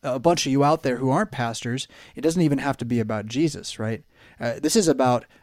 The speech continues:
talking to your wife about what you want out of life. This is about,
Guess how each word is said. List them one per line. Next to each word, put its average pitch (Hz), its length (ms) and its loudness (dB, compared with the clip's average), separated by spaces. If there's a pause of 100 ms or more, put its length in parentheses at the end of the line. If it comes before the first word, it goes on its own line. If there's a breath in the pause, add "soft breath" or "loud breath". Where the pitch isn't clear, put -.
(140 soft breath)
talking 139 480 2 (120)
to 123 520 4
your 127 500 0 (140)
wife 127 500 -2 (460 soft breath)
about 127 420 2 (180)
what 120 400 4
you 151 200 4
want 147 260 2
out 117 160 0
of 104 100 -2
life. 104 240 -4 (220 loud breath)
This 139 180 0
is 175 140 2
about, 135 380 2